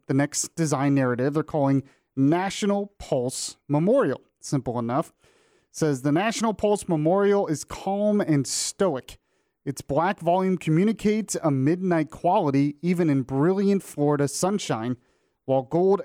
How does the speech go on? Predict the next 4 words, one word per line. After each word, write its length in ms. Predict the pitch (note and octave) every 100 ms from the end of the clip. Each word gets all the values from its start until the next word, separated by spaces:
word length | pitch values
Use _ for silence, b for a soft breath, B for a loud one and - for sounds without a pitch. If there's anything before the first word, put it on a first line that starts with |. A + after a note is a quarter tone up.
| -
accentuates 1120 | D#3 - - A3+ A3+ F3 B2+ C3+ E3 - -
the 240 | - C3+ C3+
facade 680 | - F#3+ G3+ - D3+ D3
fractures, 760 | D#3 - G3 - - C3 B2 -